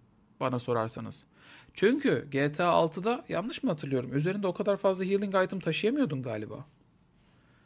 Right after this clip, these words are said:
R D R altıda kombat başlıyor. Red, bir dakika, R D R diyorum. G T A, G T A beşte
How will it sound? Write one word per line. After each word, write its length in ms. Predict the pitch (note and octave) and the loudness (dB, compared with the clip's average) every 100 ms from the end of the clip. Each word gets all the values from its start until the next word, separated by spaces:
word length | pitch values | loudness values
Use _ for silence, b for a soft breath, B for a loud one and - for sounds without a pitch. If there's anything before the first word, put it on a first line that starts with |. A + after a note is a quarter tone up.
| b b b E3 | b b b 4
R 220 | D#3 D#3+ | 6 8
D 100 | F3+ | 6
R 60 | |
altıda 520 | F3+ E3+ F#3+ F#3+ F#3 - _ | 8 6 4 2 2 -2 _
kombat 440 | - D#3 E3+ F#3 - | 2 2 4 -2 2
başlıyor. 500 | E3 - A3 G3+ A#3 - _ _ - | 0 2 0 0 0 -4 _ _ -4
Red, 160 | E3 - - - | -2 -4 -12 -4
bir 100 | C#3 | -2
dakika, 220 | B2+ B2 | -2 0
R 140 | B2+ | 0
D 80 | C3 | 0
R 60 | B2+ | -2
diyorum. 200 | A#2 B2 | -2 2
G 200 | C#3 D3 | 2 2
T 140 | F3 | 2
A, 100 | E3 | 0
G 260 | D3 C#3+ D3 | 4 4 4
T 100 | G3 | 2
A 140 | E3+ | 4
beşte 460 | D3+ D3 - A#3+ | 2 2 0 -2